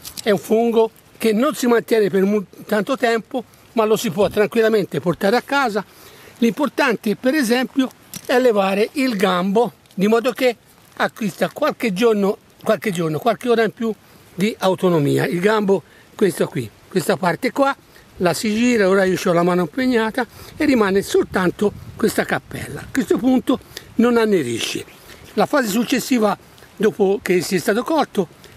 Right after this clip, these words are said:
è quello che tende ad annerire le lamelle laterali. È ancora buono, basta tagliargliele.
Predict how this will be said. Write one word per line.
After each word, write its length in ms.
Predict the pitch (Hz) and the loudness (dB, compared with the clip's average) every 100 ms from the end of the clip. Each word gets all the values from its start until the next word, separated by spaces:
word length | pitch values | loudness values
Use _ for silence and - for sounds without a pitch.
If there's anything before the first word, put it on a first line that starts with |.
| - | -4
è 160 | - | -4
quello 360 | - 233 185 175 | 0 0 2 0
che 260 | - 254 269 - | 0 0 -2 -2
tende 440 | 247 202 170 175 | 0 0 0 -2
ad 160 | - 190 | -2 0
annerire 560 | 233 247 277 311 247 220 | 0 0 2 2 2 2
le 220 | 247 277 | 2 0
lamelle 640 | 254 226 214 202 190 190 - - - | 0 0 0 0 0 -2 -4 -20 -16
laterali. 800 | - 185 180 262 277 202 240 277 - _ - - | -2 0 0 0 0 0 0 0 -2 _ -20 -10
È 120 | - | -2
ancora 400 | 202 185 202 220 | 0 0 0 0
buono, 340 | 247 294 226 190 | 2 2 2 0
basta 380 | 202 175 - | -2 -2 -4
tagliargliele. 720 | - 190 196 175 196 247 254 | -2 0 0 0 -2 -2 -4